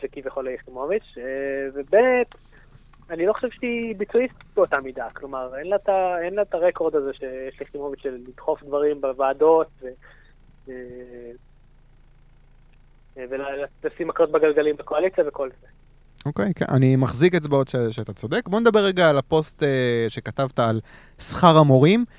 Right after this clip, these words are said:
Speaker 2: אה, מקובל להגיד שמורים בישראל לא מרוויחים מספיק. אתה הבאת גרף שמראה ש-, אני אוהב את הפוסטים האלה שאתה פותח בקבלו גרף, אני מת על זה. אה, הבאת גרף שמראה את השכר החודשי בשלבים שונים בקריירה של מורה בישראל,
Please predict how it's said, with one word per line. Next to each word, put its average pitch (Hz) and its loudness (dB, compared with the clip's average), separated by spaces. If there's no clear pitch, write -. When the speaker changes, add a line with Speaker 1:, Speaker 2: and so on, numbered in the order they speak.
Speaker 2:
אה, 143 6
מקובל 147 4
להגיד 147 4
שמורים 120 0
בישראל 117 0
לא 110 4
מרוויחים 101 -2
מספיק. 185 -6
אתה 254 2
הבאת 226 2
גרף 143 2
שמראה 123 0
ש-, - -4
אני 139 -2
אוהב 160 2
את - -4
הפוסטים 160 2
האלה 165 6
שאתה - 2
פותח 143 2
בקבלו 131 6
גרף, 131 4
אני 113 0
מת 131 2
על 143 6
זה. 117 2
אה, 139 12
הבאת 147 4
גרף 151 4
שמראה 156 2
את 151 -4
השכר 143 0
החודשי 135 0
בשלבים 120 0
שונים 123 -4
בקריירה 117 -2
של 117 -4
מורה 104 -4
בישראל, 113 -2